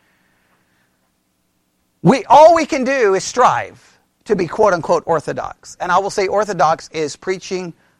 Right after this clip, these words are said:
the truth according, in accordance with Scripture and a ri-, a, a proper distinction of law and gospel. That's what we have to strive to do. Is it ever gonna even come close to perfect? No.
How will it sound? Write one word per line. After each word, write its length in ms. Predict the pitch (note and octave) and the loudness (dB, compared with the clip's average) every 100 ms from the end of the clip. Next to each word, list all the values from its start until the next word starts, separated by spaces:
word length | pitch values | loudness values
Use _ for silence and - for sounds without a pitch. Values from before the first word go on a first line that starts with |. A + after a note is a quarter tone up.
| _ _ - | _ _ -2
the 140 | C#3+ | -2
truth 540 | - A#3 A3 A#3 - - | 0 2 2 0 -8 -16
according, 480 | E3 - G#3 G3 G3 - | -16 0 2 2 -4 -4
in 140 | F3+ | -4
accordance 380 | D#3 G#3 G3+ - | 0 -2 -2 -6
with 120 | A3+ | -10
Scripture 500 | - D#3 - D#3 D#3 _ _ | -8 -8 -8 -12 -14 _ _
and 100 | E3+ | -4
a 60 | E3 | 0
ri-, 260 | D#3+ E3+ E3 | 2 2 2
a, 160 | D#3+ - | -4 -4
a 80 | D3+ | -4
proper 320 | F3+ E3+ F#3 | -2 -2 -4
distinction 440 | D3 F#3+ D3+ - | -10 -10 -10 -8
of 100 | C#3+ | -4
law 160 | D3 C3+ | -2 -2
and 100 | B2+ | -4
gospel. 400 | A2+ - - - _ | -12 -14 -18 -20 _
That's 220 | - C4 D#4 | -2 0 2
what 160 | C4+ | 2
we 60 | B3 | 2
have 160 | A#3+ | -2
to 100 | A3 | -4
strive 340 | F#3+ A3 F#3 F3 | -6 0 0 -2
to 80 | F3+ | -8
do. 280 | D#3 - - _ _ _ _ _ _ | -10 -12 -16 _ _ _ _ _ _
Is 180 | - G#3 | -2 2
it 80 | B3 | 4
ever 180 | C4 | 4
gonna 200 | B3 B3+ | 0 -2
even 240 | A3+ B3 A3+ | -4 -6 -2
come 180 | A#3 G#3 | -2 -2
close 380 | - B3 - | 0 0 0
to 80 | F#3 | -8
perfect? 560 | - E3 - G2+ - - _ _ _ _ _ _ _ _ _ _ _ _ _ _ _ _ _ _ _ _ _ _ _ _ _ _ _ _ _ _ _ _ _ _ _ | -4 -4 -4 -10 -14 -20 _ _ _ _ _ _ _ _ _ _ _ _ _ _ _ _ _ _ _ _ _ _ _ _ _ _ _ _ _ _ _ _ _ _ _
No. 320 | F#3+ F#3+ G#2 | 2 2 2